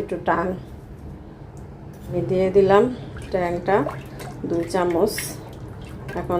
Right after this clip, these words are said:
চিনিটা একটু জাল হোক, জাল হলে just ভাতটা ঢেলে দিব।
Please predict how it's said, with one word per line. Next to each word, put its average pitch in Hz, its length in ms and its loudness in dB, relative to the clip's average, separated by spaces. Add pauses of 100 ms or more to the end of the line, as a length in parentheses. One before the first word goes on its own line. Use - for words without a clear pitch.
চিনিটা 196 380 6
একটু 180 120 0 (100)
জাল 180 180 6 (120)
হোক, 208 160 8 (140)
জাল 175 160 6 (120)
হলে 175 200 6 (180)
just 165 300 0 (720)
ভাতটা 160 380 2
ঢেলে 156 300 6
দিব। 160 140 2